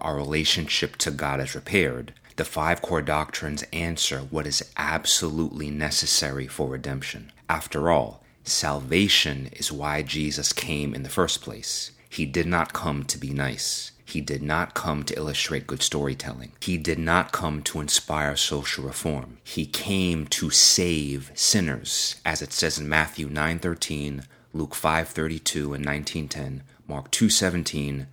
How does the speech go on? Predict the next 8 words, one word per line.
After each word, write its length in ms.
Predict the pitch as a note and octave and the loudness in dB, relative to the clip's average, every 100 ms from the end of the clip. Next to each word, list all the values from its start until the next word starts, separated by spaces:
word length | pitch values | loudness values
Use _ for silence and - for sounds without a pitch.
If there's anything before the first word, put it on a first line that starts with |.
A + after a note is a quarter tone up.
| - | -10
One 240 | F2 E2+ E2 | -2 0 0
Timothy 460 | - E2 - D#2 | -2 -2 -2 -4
one 260 | D2 E2+ F2 | 0 0 0
fifteen, 640 | - - - D#2+ D2+ D2 | -2 -4 -2 0 -2 -4
and 260 | - D#2+ D2+ | -4 -4 -2
John 300 | D2+ C#2+ C#2 | -2 -4 -4
three 180 | C#2+ | -4
sixteen. 560 | C2+ D2 - - B1+ | -4 -4 -4 -8 -10